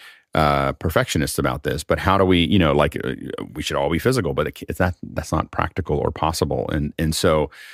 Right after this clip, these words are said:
so we have to look at how do we maximize the experience for that online audience, which is getting really big. You know, again,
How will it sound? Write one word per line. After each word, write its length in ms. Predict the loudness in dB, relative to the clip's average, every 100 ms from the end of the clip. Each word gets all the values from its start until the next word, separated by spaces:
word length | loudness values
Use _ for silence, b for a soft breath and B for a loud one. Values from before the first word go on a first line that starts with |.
| B
so 140 | -2 0
we 80 | 2
have 180 | 0 2
to 80 |
look 220 | 2 2 0
at 80 |
how 180 | 0 2
do 60 | 2
we 100 | 2
maximize 840 | 2 0 -2 -2 0 0 0 -2
the 100 | -4
experience 540 | -6 -4 -2 0 -2 -4
for 100 | -2
that 100 | -2
online 340 | -2 -2 -4 -2
audience, 460 | 0 0 -2 -6
which 140 | -8 -8
is 100 | -8
getting 400 | -4 -2 -2 -4
really 300 | -6 -6 -8
big. 360 | -10 -10 -16 B B B B
You 80 | 0
know, 140 | 0
again, 320 | 0 0 -2